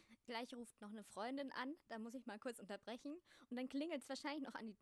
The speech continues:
an der Tür. Da muss ich auch noch mal kurz unterbrechen. Ähm, ich bin eine viel beschäftigte Frau,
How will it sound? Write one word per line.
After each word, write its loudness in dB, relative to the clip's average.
an 0
der 2
Tür. 2
Da 0
muss 6
ich 4
auch 4
noch 4
mal 2
kurz 0
unterbrechen. -4
Ähm, -6
ich -8
bin -2
eine -4
viel -10
beschäftigte -6
Frau, 0